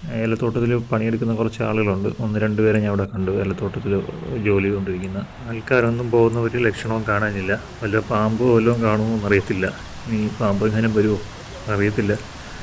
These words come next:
ഞാൻ താഴോട്ട് പോയിക്കൊണ്ടിരിക്കുകയാണ്. അവിടെ ഒരു പാലം കാണുന്നുണ്ട്. ആ പാലത്തിൻ്റെ, ആ, അപ്പുറത്തെ സൈഡാണ്, ആ, നമ്മുടെ വാട്ടർഫാൾ ഉള്ളത്. അധികം പൊല്യൂഷനൊന്നും ഇല്ലാത്ത സ്ഥലമാവാനാണ് സാധ്യത.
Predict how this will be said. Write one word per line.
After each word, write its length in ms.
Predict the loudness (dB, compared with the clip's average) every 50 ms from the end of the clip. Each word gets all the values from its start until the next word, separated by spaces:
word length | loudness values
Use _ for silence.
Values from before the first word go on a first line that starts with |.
| -12 -12 -12 -14 -14 -14 -16 -16 -14 -14 -14 -14 -14 -8 -4 0
ഞാൻ 260 | 0 2 2 0 0 2 2
താഴോട്ട് 320 | 4 4 4 4 2 2
പോയിക്കൊണ്ടിരിക്കുകയാണ്. 760 | 2 2 2 2 2 2 2 4 4 4 2 2 2 0 -2 -2 -2
അവിടെ 140 | -2 0 0
ഒരു 120 | -2 -2 -2 -4 -4
പാലം 340 | -2 0 0 0 2 2 2
കാണുന്നുണ്ട്. 540 | 2 2 2 0 0 -2 -2 0 0 0 0 -2 -4 -4
ആ 140 | -4 -4 -2 -2
പാലത്തിൻ്റെ, 480 | 0 0 2 0 0 0 0 2 2 4
ആ, 580 | 4 2 2 0 0 0 2 2 2 0 0 -4 -4 -6 -8
അപ്പുറത്തെ 320 | -4 -2 -2 -2 0 -2
സൈഡാണ്, 420 | 0 0 2 2 2 2 0 -2 -4 -6 -8 -12 -14 -14 -14 -14 -12 -12 -12 -12 -14 -10 -6
ആ, 280 | -4 -2 0 0 -2 -2 -4 -6 -8 -8 -8 -10 -10 -12 -14 -14 -14 -14 -14 -12 -10 -8 -8 -8 -6 -4
നമ്മുടെ 280 | -2 0 0 2 2
വാട്ടർഫാൾ 500 | 2 2 2 2 2 0 -2 0 0 0
ഉള്ളത്. 320 | 2 2 2 0 0 -2 -2 -6 -10 -14 -14 -14 -14 -16 -16 -16 -14 -14 -14 -14 -14 -12 -12 -10 -10 -10 -12 -12 -14 -12 -8 -6
അധികം 300 | -2 0 0 0 0 0 0
പൊല്യൂഷനൊന്നും 680 | 2 4 4 4 2 2 2 2 2 2 2 0 0
ഇല്ലാത്ത 320 | 0 2 2 2 2 0 0
സ്ഥലമാവാനാണ് 640 | 0 2 2 4 4 2 2 2 2 2 0 0
സാധ്യത. 400 | 0 2 2 2 2 2 0 0